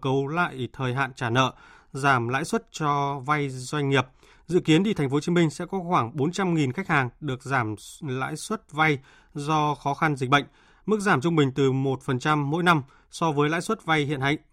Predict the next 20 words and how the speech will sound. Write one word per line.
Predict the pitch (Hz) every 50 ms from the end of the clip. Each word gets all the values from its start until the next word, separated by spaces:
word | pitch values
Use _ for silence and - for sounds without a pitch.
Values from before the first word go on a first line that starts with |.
| _ _ _ _ _ _ _ _ _ _ _ _
Ông | - 185 175 170 165
Nguyễn | 160 170 185 196
Hoàng | 196 185 151 135 139
Minh, | 160 165 156 123 - _ _
Phó | - 147 143
Giám | 151 151 165
đốc | 208 208 -
Ngân | 165 151
hàng | 151 139 127
Nhà | 120 120
nước | 127 175 196 170
Việt | 147 127
Nam | 139 139 135
chi | 127 - 139
nhánh | 131 120 113 120 113
thành | 165 139 117
phố | -
Hồ | 123
Chí | - -
Minh | 147 147 139